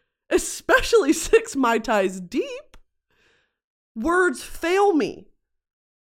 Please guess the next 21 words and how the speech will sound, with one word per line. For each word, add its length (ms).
How 560
influential 1080
Hozier 480
has 200
been 380
as 160
an 140
artist, 580
as 160
an 100
activist, 840
as 120
an 80
intellectual, 960
as 140
a 60
creative. 760
I 460
really, 680
really 380
respect 680